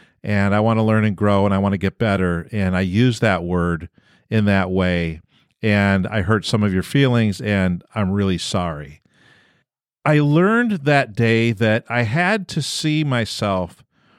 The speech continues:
the way other people saw me,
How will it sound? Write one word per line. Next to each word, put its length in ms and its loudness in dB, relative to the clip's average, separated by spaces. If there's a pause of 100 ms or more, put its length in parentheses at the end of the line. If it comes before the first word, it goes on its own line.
(480)
the 100 4
way 320 2
other 320 2
people 640 -6 (180)
saw 360 -4
me, 340 -14